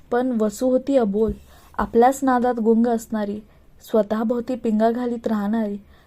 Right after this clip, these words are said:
तरीही तिच्या गोड गळ्याने वेडावून गेलेल्या नंदाने आग्रह करून तीन चार वेळा तिला घरी आणले होते. माईला वसू फार फार आवडली होती. "ओ सजना" हे गाणे तिने म्हणून दाखविले.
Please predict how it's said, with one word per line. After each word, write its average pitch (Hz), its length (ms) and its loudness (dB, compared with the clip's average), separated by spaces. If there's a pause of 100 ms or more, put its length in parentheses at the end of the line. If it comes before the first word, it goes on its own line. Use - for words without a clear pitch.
(180)
तरीही 226 300 2
तिच्या 247 340 -6
गोड 220 400 4
गळ्याने 226 500 2
वेडावून 214 500 -2
गेलेल्या 233 440 -2
नंदाने 220 580 0
आग्रह 220 440 -2
करून 240 380 0
तीन 226 280 0
चार 247 240 -2
वेळा 254 220 2
तिला 262 240 -2
घरी 226 300 2
आणले 226 340 0
होते. 208 320 -4 (460)
माईला 220 380 0
वसू 240 240 -6
फार 226 380 -2
फार 233 280 -2
आवडली 208 400 -2
होती. 190 220 -10 (440)
"ओ 233 220 0
सजना" 214 580 -4 (160)
हे 226 100 2
गाणे 208 340 0
तिने 247 240 -4
म्हणून 226 380 2
दाखविले. 202 480 -4